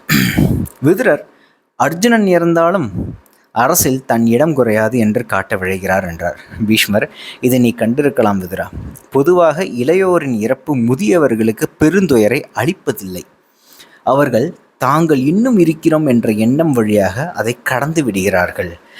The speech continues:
என்றார். இது, இது, இப்படி ஒரு அனாலஜியோட என்னால க-, ஒரு அனெக்டோட கனெக்ட் பண்ணிக்க முடியுமான்னு தெரியல. காலேஜ்லலாம் இல்ல பல இடங்கள்ல நான் லாஸ்ட்,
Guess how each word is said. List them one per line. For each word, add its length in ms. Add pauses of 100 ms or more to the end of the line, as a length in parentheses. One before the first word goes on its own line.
(140)
என்றார். 500 (2500)
இது, 280 (760)
இது, 380
இப்படி 460
ஒரு 140
அனாலஜியோட 540
என்னால 380
க-, 460
ஒரு 220
அனெக்டோட 680
கனெக்ட் 280
பண்ணிக்க 120
முடியுமான்னு 400
தெரியல. 320 (580)
காலேஜ்லலாம் 760
இல்ல 160
பல 440
இடங்கள்ல 460
நான் 200
லாஸ்ட், 680